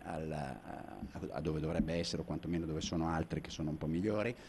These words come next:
dove le statistiche più recenti dicono che un terzo delle persone pensano che, mm, non importa lo studio, dipende di chi sei figlio, dipende dalla famiglia in cui nasci, cioè c'è un effetto quasi di predestinazione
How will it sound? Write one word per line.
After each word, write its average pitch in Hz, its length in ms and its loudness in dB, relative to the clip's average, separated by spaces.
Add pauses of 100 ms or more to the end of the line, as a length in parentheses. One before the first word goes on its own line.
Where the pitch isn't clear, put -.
(480)
dove 117 200 10
le 113 240 8
statistiche 107 560 2
più 107 140 -2
recenti 104 440 0
dicono 95 320 2
che - 120 0
un 92 200 2
terzo 85 840 4
delle 90 360 0
persone 101 480 -2
pensano 90 560 -2
che, 87 340 0
mm, - 480 -8
non 98 140 0
importa 101 480 0
lo 90 80 -2
studio, 98 460 0
dipende 87 400 -2
di 82 100 -6
chi 85 140 -6
sei 90 160 -2
figlio, 87 420 0
dipende 82 320 -4
dalla 87 140 -2
famiglia 87 320 0
in 80 40 -2
cui 90 140 -2
nasci, 90 480 -2
cioè 87 80 -8
c'è - 220 -2
un 92 100 2
effetto 87 440 -4
quasi 95 260 -2
di 87 100 -2
predestinazione 87 1080 0